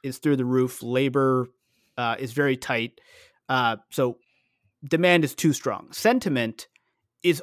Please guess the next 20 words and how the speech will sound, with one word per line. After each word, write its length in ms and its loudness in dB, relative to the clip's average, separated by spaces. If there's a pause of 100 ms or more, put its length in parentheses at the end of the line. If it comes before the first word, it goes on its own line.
also 400 2
too 220 -6
strong. 320 -10 (680)
So 500 4 (480)
they 240 6
can't 380 0
do 140 4
anything 360 2
about 300 2
supply. 600 -2 (920)
So 340 4 (800)
it 140 -4
sounds 420 4
like 200 4
they're 100 4
gonna 200 2
have 240 0
to 80 -4
crush 480 -2
sentiment, 680 -2